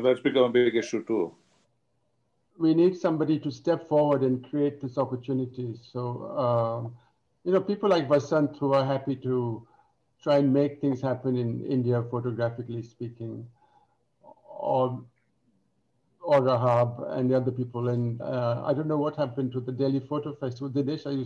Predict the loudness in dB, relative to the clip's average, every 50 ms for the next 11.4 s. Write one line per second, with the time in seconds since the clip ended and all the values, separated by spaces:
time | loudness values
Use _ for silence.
0 | -6 -6 -6 -4 -4 -4 -4 -2 -2 -2 -2 -2 -6 -10 -14 _ _ _ _ _
1 | _ _ _ _ _ _ _ _ _ _ _ _ _ _ _ _ _ _ _ _
2 | _ _ _ _ _ _ _ _ _ _ _ _ _ _ _ _ -4 -4 -2 -2
3 | 2 4 4 6 6 6 6 8 8 6 6 6 4 4 4 4 2 0 -2 2
4 | 6 6 8 8 6 4 2 0 -2 -2 0 0 0 0 -2 2 2 2 4 4
5 | 4 2 2 2 0 -2 -2 2 2 2 2 2 -2 -8 -12 _ _ 0 0 2
6 | 2 0 -2 -2 0 0 0 0 0 2 4 4 4 6 6 4 4 4 0 -2
7 | -4 -4 -4 -2 0 4 8 8 8 6 4 -2 -4 0 2 4 6 6 6 6
8 | 4 2 0 -4 -8 -12 -10 -6 -2 0 0 0 -2 -6 -18 -6 0 0 0 2
9 | 2 0 -2 -2 -2 -4 -4 -4 -4 -6 -8 -8 -2 0 2 4 4 4 4 6
10 | 6 4 4 4 0 _ _ _ _ _ _ 6 6 6 6 6 2 -2 -2 0
11 | 4 6 8 8 6 6 6 2